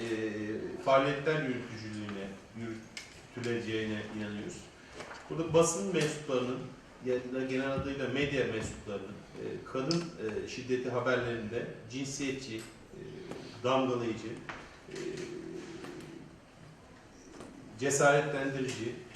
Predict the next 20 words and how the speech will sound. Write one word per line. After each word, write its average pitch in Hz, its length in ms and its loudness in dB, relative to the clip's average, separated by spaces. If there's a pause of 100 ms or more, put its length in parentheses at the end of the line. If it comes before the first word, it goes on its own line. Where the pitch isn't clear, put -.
(100)
ya 135 180 0
da 151 180 4 (140)
gerekçelendirici 139 960 2 (280)
haber 156 320 8 (140)
söylemlerinden, 117 880 0 (160)
e, - 60 -10 (380)
kaçınmaları 135 680 0
ve 135 120 -2 (140)
bu 143 180 -4
haber 143 220 6
söylemlerinin, 117 840 -2 (720)
e, - 20 -4 (260)
toplumu 147 380 2
yönlendirmede, 135 840 2 (240)
e, 98 460 -4
olumsuz 135 360 2
anlamda 110 400 4
yönlendirmenin 104 760 -4
ne 127 100 0
kadar 120 280 4